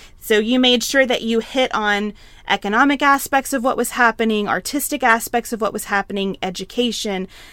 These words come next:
Um, you know, it, it went on across a broad spectrum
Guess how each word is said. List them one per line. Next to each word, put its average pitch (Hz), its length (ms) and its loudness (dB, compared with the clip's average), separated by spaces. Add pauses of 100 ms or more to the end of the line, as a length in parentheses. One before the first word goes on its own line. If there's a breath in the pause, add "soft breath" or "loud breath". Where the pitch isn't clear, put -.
(140 loud breath)
Um, 180 400 -2
you - 140 -2
know, 202 100 4
it, - 300 2
it 240 140 8
went 294 160 6
on 302 320 8 (160)
across 269 380 4
a 208 80 0
broad 202 460 4
spectrum 247 760 -2